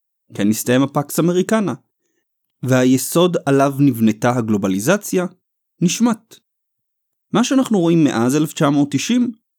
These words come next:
הוא את המדינות השונות בעולם, את כל המערכת הבינלאומית, מעכלות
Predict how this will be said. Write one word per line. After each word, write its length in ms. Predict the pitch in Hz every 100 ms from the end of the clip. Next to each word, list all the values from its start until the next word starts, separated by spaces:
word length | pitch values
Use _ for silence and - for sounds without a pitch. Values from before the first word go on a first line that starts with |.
| _
הוא 240 | - 185 170
את 140 | 175
המדינות 540 | 175 160 165 175 233
השונות 360 | 240 190 185 143
בעולם, 420 | 127 143 190 143 - - 95
את 180 | -
כל 240 | - - 196
המערכת 480 | 214 160 156 - 143
הבינלאומית, 760 | 131 123 113 113 214 - _ _ _ _ _ _ _ -
מעכלות 840 | 143 175 175 - - 170 190 190